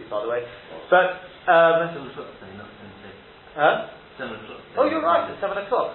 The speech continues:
Speaker 1: Oh, I do have time. Oh, sorry, I thought it was Monday. Okay, very good. Right, we've got a bit more time then. Okay, Pirush Hamanis. That, that is one reason given.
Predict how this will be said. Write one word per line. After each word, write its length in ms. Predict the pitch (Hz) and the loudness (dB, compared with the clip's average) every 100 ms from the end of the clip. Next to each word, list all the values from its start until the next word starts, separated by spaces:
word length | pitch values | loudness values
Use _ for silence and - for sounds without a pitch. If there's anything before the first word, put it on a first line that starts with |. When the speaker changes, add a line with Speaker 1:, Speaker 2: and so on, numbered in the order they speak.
| - | 2
Speaker 1:
Oh, 80 | |
I 80 | 180 | 2
do 160 | - 185 | 2 -2
have 80 | - | -2
time. 160 | 113 110 - - | -6 -8 -12 -12
Oh, 160 | 160 131 - | -10 -8 -4
sorry, 160 | 143 | -2
I 80 | 120 123 | -2 -4
thought 80 | 131 | -8
it 80 | 117 | -6
was 40 | |
Monday. 280 | 143 143 - - - - - 190 | -6 -6 -14 -18 -20 -20 -4 0
Okay, 160 | 214 | 2
very 240 | 165 170 165 | 4 4 4
good. 320 | 135 - - | 2 -2 0
Right, 160 | 143 | 2
we've 80 | - | 4
got 160 | 160 151 | 2 2
a 40 | 156 | 2
bit 80 | |
more 80 | 147 | 0
time 240 | 139 127 104 | 2 0 0
then. 100 | 90 - - | -10 -18 -2
Okay, 480 | - 202 143 - - - | 4 4 4 -2 -8 4
Pirush 240 | 269 247 | 6 6
Hamanis. 400 | 226 190 - - 320 | 4 2 0 0 2
That, 160 | 359 | 4
that 160 | 349 311 | 2 2
is 80 | 240 | 4
one 160 | 277 | 4
reason 320 | 233 226 202 165 | 4 -2 -4 -2
given. 320 | 156 117 | -2 -4